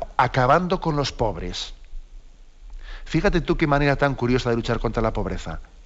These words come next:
Acabamos con los pobres y acabamos con la pobreza, claro. Como decía el refrán, ¿no? Muerto el perro, se acabó la rabia.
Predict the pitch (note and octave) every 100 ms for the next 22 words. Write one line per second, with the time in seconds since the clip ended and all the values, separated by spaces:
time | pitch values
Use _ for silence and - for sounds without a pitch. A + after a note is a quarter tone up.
0 | - - - - - - - - - F#2+
1 | B2 C3+ C3+ C3 - D3 E3 E3+ B2 G2+
2 | G2+ C3+ C3+ A2 G2+ A2 C#3 G#2 A2 A#2+
3 | - - - - - - - - - -
4 | - - - G2 G2 C3+ B2+ - - D3
5 | A#2+ A#2 A2 A2 B2 A#2 C3 C3+ C#3 B2
6 | G2+ A#2+ A#2 C3 B2